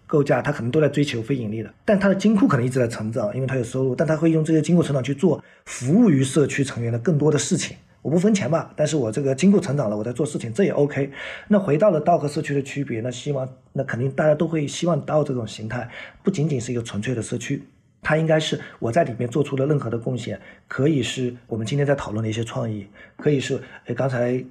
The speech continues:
超哥说的各种各样的会嘛，我参与会，我参与讨论，甚至呢是产品的开发，就各种各样的。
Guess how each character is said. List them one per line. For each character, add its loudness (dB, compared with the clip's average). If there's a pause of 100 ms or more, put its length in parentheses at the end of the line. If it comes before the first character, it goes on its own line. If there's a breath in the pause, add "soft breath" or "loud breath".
(120)
超 -6
哥 -2
说 0
的 -2 (140)
各 2
种 2
各 4
样 4
的 4
会 4
嘛， 4
我 0
参 -2
与 2
会， 0
我 0
参 -4
与 -4
讨 -12
论， -4 (220 loud breath)
甚 0
至 -2
呢 0
是 -6
产 -6
品 -6
的 -6
开 -4
发， -6 (320 loud breath)
就 -4
各 2
种 -4
各 -2
样 -2
的。 -10